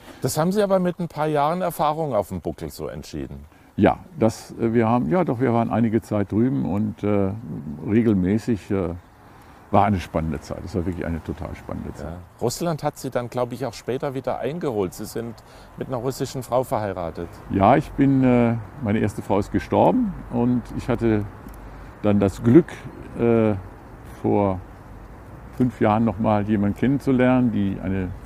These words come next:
Speaker 2: Frau, die, der ich heute sehr glücklich verheiratet bin, die,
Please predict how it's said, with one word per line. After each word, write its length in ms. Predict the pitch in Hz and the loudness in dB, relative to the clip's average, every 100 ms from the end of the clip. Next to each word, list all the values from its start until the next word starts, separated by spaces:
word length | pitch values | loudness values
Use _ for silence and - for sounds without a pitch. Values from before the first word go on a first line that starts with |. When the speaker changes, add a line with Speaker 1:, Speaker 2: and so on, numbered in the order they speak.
| - | 2
Speaker 2:
Frau, 180 | 107 | 4
die, 240 | 110 104 87 - - - - - | 6 4 2 -4 -18 -20 -20 0
der 100 | 104 | 6
ich 100 | 95 | 6
heute 160 | 107 110 | 8 6
sehr 160 | 98 98 | 6 4
glücklich 260 | 101 95 | 2 -2
verheiratet 560 | - 90 104 110 104 98 | -2 0 2 0 -2 0
bin, 240 | 104 98 | 0 2
die, 200 | 95 87 | 0 -2